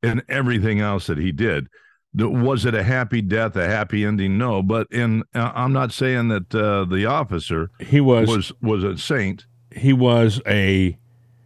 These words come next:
Speaker 2: uh, a, a, a, a known criminal with, with a record.
Speaker 1: Yes.
Speaker 2: With a record.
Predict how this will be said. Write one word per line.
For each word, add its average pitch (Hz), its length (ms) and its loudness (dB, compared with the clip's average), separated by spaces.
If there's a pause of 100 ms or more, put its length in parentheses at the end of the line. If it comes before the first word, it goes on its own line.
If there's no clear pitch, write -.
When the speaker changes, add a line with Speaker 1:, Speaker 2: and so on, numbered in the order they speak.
(440)
Speaker 2:
uh, 92 360 0
a, 98 140 -4 (100)
a, 101 120 -6 (120)
a, 95 160 -6 (300)
a 110 80 0
known 120 360 4
criminal 98 520 0 (420)
with, 110 240 -2
with 117 180 2
a 117 80 4
record. 107 480 2
Speaker 1:
Yes. - 380 -4 (100)
Speaker 2:
With 123 240 4
a 135 60 6
record. 110 540 2